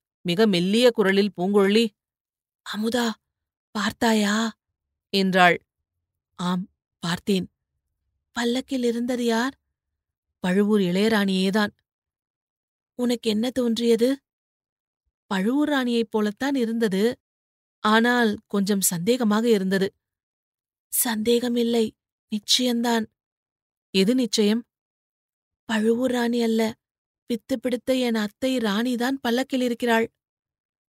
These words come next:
"ஷ், இரைந்து பேசாதே." "இரைந்து பேசாவிட்டால் காரியம் நடப்பதெப்படி?"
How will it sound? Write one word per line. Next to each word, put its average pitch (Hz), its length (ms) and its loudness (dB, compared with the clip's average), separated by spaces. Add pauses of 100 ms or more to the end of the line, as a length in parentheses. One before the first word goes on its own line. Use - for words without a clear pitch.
(380)
"ஷ், - 400 2 (420)
இரைந்து 254 340 2
பேசாதே." 220 460 4 (840)
"இரைந்து 214 440 0
பேசாவிட்டால் 220 800 0 (260)
காரியம் 247 420 0
நடப்பதெப்படி?" 226 640 0